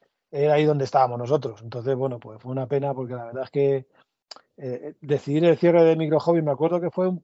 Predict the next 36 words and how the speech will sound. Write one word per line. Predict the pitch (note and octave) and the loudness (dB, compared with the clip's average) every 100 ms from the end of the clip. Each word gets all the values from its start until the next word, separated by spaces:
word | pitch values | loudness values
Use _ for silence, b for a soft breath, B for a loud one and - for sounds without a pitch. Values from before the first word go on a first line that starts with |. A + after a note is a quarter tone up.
| - | -4
poco | F#3 E3+ E3+ | -4 0 0
de | D3+ | 0
shock | F#3+ F#3 - | 0 -2 -2
allí | E3 F#3 F#3 G#3 | -2 -2 -4 -10
cuando, | D3 C3 C3 C3 C3 C3 | -10 -8 -8 -10 -10 -12
cuando | B2 B2 B2 | -12 -12 -10
se | B2+ | -12
empezó | A#2+ B2 D#3 | -8 -2 0
a | D3+ | 0
comunicar | C#3 C3+ A#2+ D3 D3+ | -2 -6 0 2 4
y | |
nos | C#3 B2 | 2 -8
enteramos | C3 C#3+ C#3+ | -6 -4 -4
todos, | - D#3 D#3+ - b b b b | -2 0 -2 -6 b b b b
porque | C#3+ C3+ | -4 -4
claro, | A#2+ D3 D3+ B2+ | 2 4 4 2
era | C3+ | 0
una | C#3+ | 0
revista | C3+ C#3+ D3+ C#3+ | 0 0 0 2
que | D3+ C#3+ C3+ B2 A#2+ A2+ | 2 2 0 -4 -10 -14
llevaba | A#2+ C#3 | -6 -4
ocho | C#3 B2 | -4 -4
años. | D3+ B2 - _ _ _ _ b b b | -6 -6 -12 _ _ _ _ b b b
A | B2+ | -2
ver, | D3+ | 0
que | C3 C3 | 0 -2
es | C3+ | 0
ahora | D3+ | 2
Micromanía, | D3+ D#3 D3+ D3 E3 E3+ E3 | 2 2 2 2 2 0 0
que | C3+ | -4
está | A#2+ D3 D3 D3 | -6 -2 0 0
Amalio, | B2+ D#3 D#3 D#3 D3+ | 0 2 4 2 0
que | C#3+ | -6
la | C3+ B2 | -6 -6
sigue | D3 C#3 | -4 -2
llevando, | C#3+ D3 D#3 D3 | 0 0 -2 -8